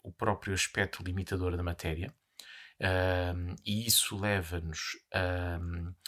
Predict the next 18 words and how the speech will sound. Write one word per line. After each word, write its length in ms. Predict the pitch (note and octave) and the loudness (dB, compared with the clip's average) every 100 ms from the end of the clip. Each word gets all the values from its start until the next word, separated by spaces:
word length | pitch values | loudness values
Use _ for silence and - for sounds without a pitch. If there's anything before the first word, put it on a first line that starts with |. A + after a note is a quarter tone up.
| - - - | -14 -14 -12
a 60 | G#2+ | -6
determinados 720 | F#2+ E2+ G2 G2 G2 F2 E2+ | -4 0 2 6 6 4 0
processos 540 | - - - F#2+ - - | -4 0 2 4 4 2
de 80 | |
frustração, 680 | - - - F#2 - G#2+ G2 | 0 -2 0 2 4 4 2
de 120 | D#2+ | -2
medo, 520 | D#2+ G2+ G2+ F2 F#2+ F#2+ - - - | -2 0 0 -2 -6 -6 -10 -14 -2
ah, 360 | F#2+ F2+ F2 F2 | 2 2 2 0
de 200 | F2 F#2+ F2+ | 0 -2 -2
bloque-, 440 | F#2+ F#2+ - - G#2+ | -2 -4 -6 -8 -6
de 100 | F#2+ | -2
bloqueio 480 | G2 F#2+ G#2 G#2+ | -2 0 2 2
mesmo, 300 | F#2 F2 F2 - - - | 0 -2 -2 -8 -20 -10
eh, 240 | E2+ E2+ E2 E2 | -6 -4 -4 -8
e 40 | E2+ | -4
pode 200 | F#2+ - | -2 0
ser 100 | - | 0
paralisante, 760 | E2 E2 E2+ E2+ E2+ - - | 0 0 0 0 0 -4 -12